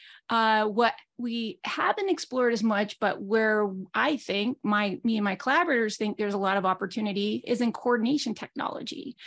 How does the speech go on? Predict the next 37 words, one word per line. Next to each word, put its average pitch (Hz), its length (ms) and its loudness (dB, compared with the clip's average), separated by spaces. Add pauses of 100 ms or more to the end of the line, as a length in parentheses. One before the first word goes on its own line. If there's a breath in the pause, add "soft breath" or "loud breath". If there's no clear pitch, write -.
(220 loud breath)
You 226 80 6
know, - 20 6
how 254 180 6
can 262 220 4
we 240 140 6
actually 220 420 2
use 208 640 0 (260 loud breath)
A 214 140 2
I 202 80 2
technology 196 760 -2
to 214 200 -2
make 202 240 2
it 202 180 0
easier 208 580 2
to 202 320 -2
collaborate 196 560 0
with 208 120 0
other 196 220 0
people, 233 680 2
to 226 120 -6
coordinate 190 460 -4
our 190 140 2
inputs, 208 680 0
to 196 220 -2 (280 loud breath)
produce 214 400 2
things 214 380 2
that 202 140 0
we 196 120 0
can't - 280 -2
produce 202 400 -2
on 196 240 0
our 190 200 2
own, 240 300 4
but - 140 0
we 196 100 0
can 196 340 -2
produce 190 540 -2